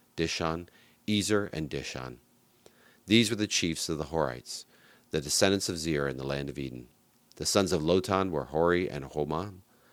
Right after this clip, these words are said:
Lotan's sister was Timnah. These were the sons of Jobal: Alvan, Manasseh, Ebal, Shebo, and Onan. These were the sons of Zibeon: Ahai, Anah,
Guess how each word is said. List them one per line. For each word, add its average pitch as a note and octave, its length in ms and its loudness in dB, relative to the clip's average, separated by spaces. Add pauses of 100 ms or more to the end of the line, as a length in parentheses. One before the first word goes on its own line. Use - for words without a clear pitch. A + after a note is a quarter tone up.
(120)
Lotan's E2+ 540 0
sister D#2+ 340 -4
was D2 240 -4
Timnah. C2 400 -8 (800)
These G2+ 260 6
were A2+ 60 2
the G2+ 140 2
sons D#2+ 320 0
of D2+ 80 -6
Jobal: D2 540 0 (440)
Alvan, E2+ 540 2 (420)
Manasseh, D#2+ 640 0 (1200)
Ebal, G2+ 360 6
Shebo, D#2+ 640 0 (120)
and D2+ 300 -4 (140)
Onan. C2+ 480 -6 (680)
These G#2 300 4
were A2 60 6
the F#2+ 100 4
sons F2+ 320 2
of E2 80 -2
Zibeon: D2+ 520 -2 (420)
Ahai, E2 540 2 (460)
Anah, D2+ 460 0